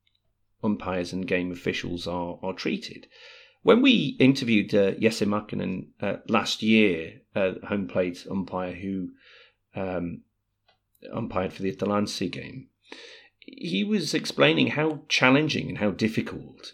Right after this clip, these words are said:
it can be to actually measure with only your <laughs> eyes the height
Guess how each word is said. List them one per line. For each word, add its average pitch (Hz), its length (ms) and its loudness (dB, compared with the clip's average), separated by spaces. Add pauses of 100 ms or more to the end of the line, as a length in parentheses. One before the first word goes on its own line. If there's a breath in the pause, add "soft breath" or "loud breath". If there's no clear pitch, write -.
it 113 160 -2
can 110 240 6
be 95 640 0
to 113 180 4
actually 110 680 4 (400)
measure 120 920 6 (380)
with 127 240 10
only 139 220 12
your 120 240 10
<laughs> 101 140 6
eyes - 540 -2 (420 loud breath)
the 110 180 8
height - 560 4